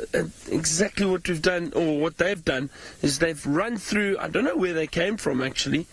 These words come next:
um, but they've run through this south, kind of southeastern corner of Djuma. They've run through quickly and they've run across into Torchwood.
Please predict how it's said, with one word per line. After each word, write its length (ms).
um, 280
but 180
they've 180
run 300
through 400
this 760
south, 840
kind 220
of 200
southeastern 840
corner 360
of 160
Djuma. 440
They've 200
run 220
through 240
quickly 340
and 120
they've 580
run 180
across 420
into 240
Torchwood. 540